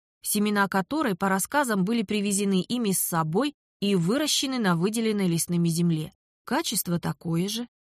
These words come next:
а цену запрашивают в три раза меньше. Если они и правда научились делать аналог крошки,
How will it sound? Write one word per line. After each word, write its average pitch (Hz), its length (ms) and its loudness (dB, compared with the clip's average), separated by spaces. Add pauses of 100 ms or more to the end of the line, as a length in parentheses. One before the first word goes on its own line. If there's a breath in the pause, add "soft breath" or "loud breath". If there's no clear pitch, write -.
а 180 160 0
цену 170 360 0
запрашивают 254 760 -2
в - 100 -12
три 208 200 -2
раза 175 280 0
меньше. 277 480 -4 (400)
Если 190 280 0
они 202 260 2
и 202 40 -4
правда 254 380 2
научились 175 500 2
делать 175 340 0
аналог 170 420 0
крошки, - 520 -4